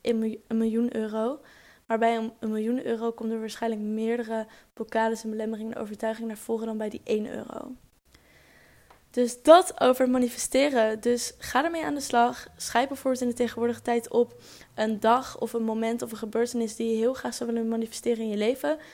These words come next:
Schrijf het tot in de detail op. Het moment dat je uit bed stapt, het moment dat je naar de keuken loopt, hoe is dat? Wat ervaar je? Wat zie je? Wat ruik je? Wat voel je? En schrijf ook de emoties op.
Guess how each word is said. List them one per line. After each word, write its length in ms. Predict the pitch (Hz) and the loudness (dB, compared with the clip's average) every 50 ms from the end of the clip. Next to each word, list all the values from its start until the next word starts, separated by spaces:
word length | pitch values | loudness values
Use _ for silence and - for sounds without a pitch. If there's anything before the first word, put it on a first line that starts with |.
| - - _ | -20 -20 _
Schrijf 260 | - - - 226 233 | -8 -2 0 0 0
het 80 | 247 240 | 0 -4
tot 140 | 254 240 - | -6 -6 -4
in 140 | 233 233 | -4 -4
de 60 | 220 208 | -2 0
detail 400 | 226 214 220 - 254 269 277 - | -2 -2 0 0 2 2 2 2
op. 240 | - 269 269 269 277 - - | 2 0 0 0 -2 -8 -16
Het 320 | - - - - - _ | -20 -20 -20 -20 -10 _
moment 300 | 240 233 233 240 247 254 | -2 0 2 2 2 0
dat 100 | 262 254 | 0 0
je 60 | - | 0
uit 160 | - 226 202 - | -2 -2 0 0
bed 160 | 233 262 262 | 0 0 0
stapt, 400 | - - 269 254 254 262 254 - | -2 -2 0 0 2 0 0 -2
het 100 | 254 233 | -2 -2
moment 240 | 226 233 233 233 240 | -2 0 0 0 0
dat 100 | 240 233 | 0 -2
je 60 | 233 | -2
naar 100 | 226 220 | -4 -4
de 120 | 220 220 | -6 -2
keuken 300 | - 240 262 262 262 254 | 0 0 2 2 0 0
loopt, 200 | 240 233 233 233 | 0 0 0 0
hoe 160 | - 233 233 - | -2 -4 -4 -2
is 180 | 254 247 - | -4 -4 -2
dat? 180 | - 262 247 226 | -2 -2 -2 -2
Wat 140 | 240 233 - | -4 -4 -4
ervaar 380 | 240 214 - - 240 240 247 | -6 -8 -2 -2 0 0 2
je? 80 | 254 247 | 0 0
Wat 120 | 226 226 | -2 -2
zie 220 | - - - 247 247 | -4 -6 -4 -2 -2
je? 80 | 254 | 0
Wat 160 | 240 233 220 220 | -2 -2 -4 -2
ruik 260 | 214 233 233 240 240 | -2 -2 -2 -2 -4
je? 60 | 254 | -6
Wat 140 | 226 - - | -8 -8 -8
voel 220 | - - 269 269 | -6 -2 0 0
je? 260 | 285 285 302 320 370 381 - - - - - - - - - - - _ _ | 2 2 2 2 0 -2 -8 -16 -20 -20 -20 -20 -20 -20 -20 -20 -20 _ _
En 380 | - 247 254 247 247 247 247 - - - _ | -2 0 2 2 2 0 -2 -6 -14 -20 _
schrijf 340 | - - - - 247 254 254 | -10 -4 0 0 0 2 2
ook 160 | 254 247 247 | 0 0 0
de 60 | - | 0
emoties 480 | - 233 233 240 262 302 294 320 294 - | 0 2 2 2 2 2 0 -4 -4 -2
op. 240 | - 277 294 285 | 0 0 -2 -2